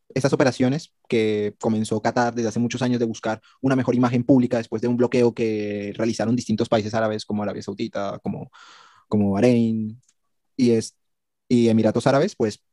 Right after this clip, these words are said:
el bloqueo, pues, no ha dado resultado y mediáticamente Qatar está en todas partes, está en el Mundial,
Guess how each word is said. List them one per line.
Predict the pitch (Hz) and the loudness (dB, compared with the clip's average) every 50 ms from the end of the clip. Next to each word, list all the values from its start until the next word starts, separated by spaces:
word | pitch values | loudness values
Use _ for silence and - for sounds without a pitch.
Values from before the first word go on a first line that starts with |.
| _ _ _ _ | _ _ _ _
el | - 117 | 0 0
bloqueo, | 117 - - 131 135 131 - | 2 4 4 4 4 2 0
pues, | _ 113 101 - | _ -6 -4 -2
no | 113 107 110 | -2 0 0
ha | 117 117 | 0 2
dado | 117 117 | 0 0
resultado | 117 123 - 117 101 - - 156 135 | 0 0 -4 -2 2 4 4 6 6
y | 120 | 4
mediáticamente | 110 104 104 - - - 117 110 107 - | 4 2 0 -2 -2 -4 -2 -2 -4 -4
Qatar | - 120 104 110 101 107 | -4 -4 -4 -4 -6 -6
está | - - - | -4 -2 -2
en | - | 0
todas | - 113 104 104 _ | 0 0 0 0 _
partes, | - 139 127 - 110 - _ _ _ | -4 -4 -4 -6 -14 -16 _ _ _
está | - - | -10 -8
en | 104 104 | -6 -4
el | 101 | -2
Mundial, | 101 101 104 120 135 131 123 _ | -2 -2 0 0 0 0 -2 _